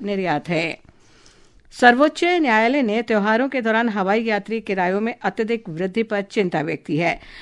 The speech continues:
न्यायालय ने कहा है कि हवाई किरायों में होने वाले अप्रत्याशित उतार चढ़ाव को नियंत्रित करने के लिए वो हस्तक्षेप करेगा। न्यायमूर्ति विक्रम नाथ और संदीप मेहता की पीठ ने एयरलाइन द्वारा हवाई यात्री किरायों में की गई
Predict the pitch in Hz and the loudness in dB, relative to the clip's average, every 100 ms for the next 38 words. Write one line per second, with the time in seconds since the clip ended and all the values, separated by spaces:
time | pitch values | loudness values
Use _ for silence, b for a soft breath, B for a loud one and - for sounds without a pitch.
0 | B 190 202 185 175 175 175 185 214 233 | B 4 4 4 0 -4 -4 -4 -4 -4
1 | 233 170 165 170 170 185 175 175 180 196 | -4 -2 -2 -2 -2 -4 -2 -2 -2 -2
2 | 233 208 175 180 180 214 - 254 247 202 | -4 -4 -4 -2 -2 -4 -2 -4 -2 -6
3 | - 180 214 202 - 170 185 170 180 170 | -2 -4 -4 -8 -10 -4 -4 -2 -4 0
4 | 202 208 226 226 B B - 190 214 233 | 0 2 0 0 B B -4 0 2 2
5 | 262 254 - 190 233 240 190 175 208 240 | -2 -4 -2 0 0 -2 0 0 0 -2
6 | 226 - 226 214 175 170 156 160 160 - | -4 -4 -4 -4 -2 0 0 0 0 -2
7 | B B B 208 240 254 247 240 247 180 | B B B 4 6 6 2 -2 -2 -2
8 | 190 190 190 180 226 226 196 185 170 180 | -2 -2 0 0 -2 -2 -4 -4 -2 -4
9 | 175 170 220 220 208 - 180 175 208 - | -4 -4 -4 -4 -6 -4 -4 -2 -6 -4
10 | 175 180 180 220 196 180 196 190 165 185 | -2 -2 -2 -2 -2 -2 -2 -4 -2 -2
11 | 196 175 185 180 175 170 165 185 202 202 | 0 -4 -4 -6 -4 -2 -2 -2 -4 -2
12 | 185 196 | 0 2